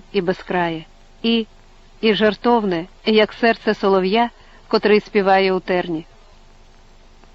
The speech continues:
Тільки тебе чомусь усе сильніше морозило. «З тебе штраф», прозвучало над головою. Ти машинально звела очі.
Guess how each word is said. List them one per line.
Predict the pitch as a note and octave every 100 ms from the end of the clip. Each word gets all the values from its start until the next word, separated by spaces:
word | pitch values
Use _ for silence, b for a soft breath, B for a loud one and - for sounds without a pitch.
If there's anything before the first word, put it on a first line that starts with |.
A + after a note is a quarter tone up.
| - - - - b b b - -
Тільки | - D4+ D4 C#4+ C#4 C4 -
тебе | - A#3 A#3
чомусь | B3 B3 A#3 A#3 - - -
усе | G#3+ - A3
сильніше | - G3+ G3+ G3 G#3
морозило. | G3+ F#3+ F3 E3+ D#3 C#3+ - - - - - - - - - - - - - - - - -
«З | G#3 G3
тебе | - A#3 A3+
штраф», | - C4 B3+ - - - - - - -
прозвучало | G3 F#3 G3 - G3 F#3+
над | F#3+ F#3
головою. | F#3+ F#3 F3+ F3+ F3 - - - - - - - - - -
Ти | - A#3 A3+
машинально | A3+ - A3+ A3+ A3+ A3+ A3+
звела | G#3 A3 A3+
очі. | A3 - -